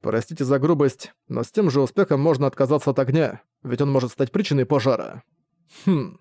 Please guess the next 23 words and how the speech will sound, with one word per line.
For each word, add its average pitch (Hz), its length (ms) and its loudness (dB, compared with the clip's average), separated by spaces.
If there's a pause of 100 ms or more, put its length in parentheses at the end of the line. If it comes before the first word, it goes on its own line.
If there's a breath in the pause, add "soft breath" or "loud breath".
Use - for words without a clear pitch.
(500)
Райнхард 123 500 -2
скривился, 135 720 -2 (280)
но 143 120 0
даже 196 260 2
эта 160 160 2
лёгкая 156 300 0
гримаса 151 400 2
не 143 100 0
смогла 139 360 2
испортить 135 440 -2
его 131 140 2
красоту. - 640 -4 (420)
«Возможно, 165 560 2
вы 170 120 4
правы, 131 440 -2 (240)
но 131 140 -2
разве 135 240 2
тоже 143 200 2
не 139 60 2
относится 196 440 2
и - 20 2
к - 60 -2
самодержавию? 135 800 0